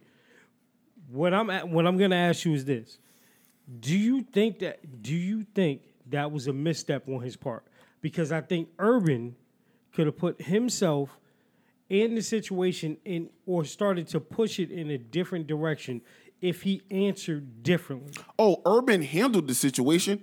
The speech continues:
Speaker 2: horribly.
Speaker 1: Okay.
Speaker 2: He, he handled the
Speaker 1: Okay.
Speaker 2: situation as bad as you can handle it. He coulda really, he coulda really said, "Listen, Zach Smith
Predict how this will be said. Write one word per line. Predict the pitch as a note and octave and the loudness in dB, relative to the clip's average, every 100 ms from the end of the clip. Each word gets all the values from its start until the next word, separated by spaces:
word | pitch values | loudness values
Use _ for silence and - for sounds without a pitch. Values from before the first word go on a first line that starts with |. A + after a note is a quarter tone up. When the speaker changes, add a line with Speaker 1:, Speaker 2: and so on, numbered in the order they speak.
| - | -8
Speaker 2:
horribly. | - D#4 D4 C#3+ A#2 G2+ _ C#3 | 2 6 6 6 0 -6 _ -20
Speaker 1:
Okay. | B2 - | 2 2
Speaker 2:
He, | D4 - - D4+ | 2 -4 -4 0
he | D#4+ | 2
handled | F#4+ F#4+ D#4 | 2 0 0
the | A3+ | 0
Speaker 1:
Okay. | D3+ | 2
Speaker 2:
situation | C#4 A#3 G#3 A#3+ C4+ E3 D3+ - - | 0 2 4 4 4 2 0 -4 0
as | D#3 F3+ B2 | 4 4 2
bad | G2+ F3 A#3 G3+ | 6 8 8 6
as | D3+ | 4
you | G3 | 2
can | - | 2
handle | D3 A3+ E3 B2+ | 2 2 4 0
it. | - - - | -4 -12 0
He | C#4 | 2
coulda | F#4 F#4 A3+ | 4 6 6
really, | D#3 C#3 A3 D#4 G#3 D#3 A#2+ - _ - - _ _ _ _ _ _ | 4 4 6 6 6 2 -2 -10 _ -20 -20 _ _ _ _ _ _
he | - D4+ | 0 4
coulda | F#4 D4 | 6 6
really | C4 C4+ A3+ | 4 4 4
said, | G3 F3+ | 6 6
"Listen, | D#3+ F3+ - G#2 - _ _ _ _ _ _ _ _ _ _ _ _ - | 6 6 4 -4 -10 _ _ _ _ _ _ _ _ _ _ _ _ -2
Zach | A3 A#3 C#4 | 4 6 4
Smith | G3 G#3+ G#3 G3+ | 2 6 6 4